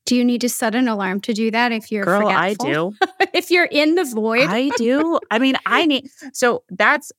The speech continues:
Speaker 2: one of the things that when I was creating Focus Genie, I had to, it took, like, two years to develop because I kept being like, "What do I
Speaker 1: Yeah.
Speaker 2: need more? What do I need?" And I kept tweaking. One of the things is, yeah, I f-,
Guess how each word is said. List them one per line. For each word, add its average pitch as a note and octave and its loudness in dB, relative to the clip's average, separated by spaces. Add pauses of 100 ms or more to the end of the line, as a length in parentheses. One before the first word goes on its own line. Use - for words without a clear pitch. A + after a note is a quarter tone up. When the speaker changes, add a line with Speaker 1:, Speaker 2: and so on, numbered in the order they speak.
Speaker 2:
one F#3+ 0
of G3+ 0
the F#3+ -2
things F3 -4
that D3+ 0 (180)
when F3 -2
I E3+ 2
was D#3 -2
creating E3 -4
Focus D#3+ -4
Genie, D3 -4 (120)
I D#3+ -4
had D#3 -2
to, D3+ -2 (460)
it E3+ -6
took, G3+ -6
like, C3 -6 (160)
two - -4
years D#3+ 0
to - -16
develop C#3+ 0
because F3+ -6
I F3 -8
kept - -4
being G3+ -2
like, F3 0 (320)
"What B3 0
do - 4
I G4 4
Speaker 1:
Yeah. F#3+ 0
Speaker 2:
need E4+ 0
more? D4 2
What G3+ 0
do C#4+ 0
I C#4+ 2
need?" C#4 -2
And G#3+ -4
I F#3+ 2
kept G3+ -10
tweaking. F#3 -6 (340)
One A3 2
of A#3 0
the A3 -10
things G#3 -4
is, D#3+ -10
yeah, D#3+ 0
I D3 0
f-, - -8